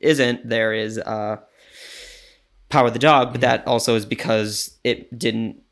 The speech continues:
Speaker 1: wasn't eligible for W G A.
Speaker 2: Mm.
Speaker 1: Um, s-, but you would have to think if it was, it would obviously be nominated,
Speaker 2: Yeah.
Speaker 1: you know?
Speaker 2: Yeah. Um,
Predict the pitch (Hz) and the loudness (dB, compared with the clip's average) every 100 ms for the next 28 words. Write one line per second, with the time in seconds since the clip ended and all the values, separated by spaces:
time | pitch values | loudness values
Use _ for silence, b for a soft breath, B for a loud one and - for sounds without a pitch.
0 | - 127 117 113 113 104 113 - 110 107 | -4 -2 0 -2 -2 -4 -6 -6 -6 -4
1 | 117 101 95 85 80 - 131 110 _ _ | -6 -6 -6 -4 -4 -6 -10 -12 _ _
2 | _ - 110 95 107 80 - - 120 110 | _ -6 -4 -4 -8 -12 -16 -4 -2 0
3 | 120 117 110 120 - - 123 110 - 117 | 0 0 2 2 0 -4 -4 -4 -6 -2
4 | 131 117 110 107 107 - - 117 117 110 | 0 2 0 -4 -8 -10 -6 -4 -4 -6
5 | _ _ 143 131 123 120 113 110 107 107 | _ _ 2 2 2 0 0 -6 -4 -8
6 | - - 65 76 120 120 113 110 110 _ | -10 -14 -12 -12 -10 -10 -8 -8 -10 _
7 | _ _ _ _ _ 120 104 _ _ b | _ _ _ _ _ -16 -16 _ _ b
8 | b b b 127 127 127 123 127 | b b b -10 -8 -8 -10 -14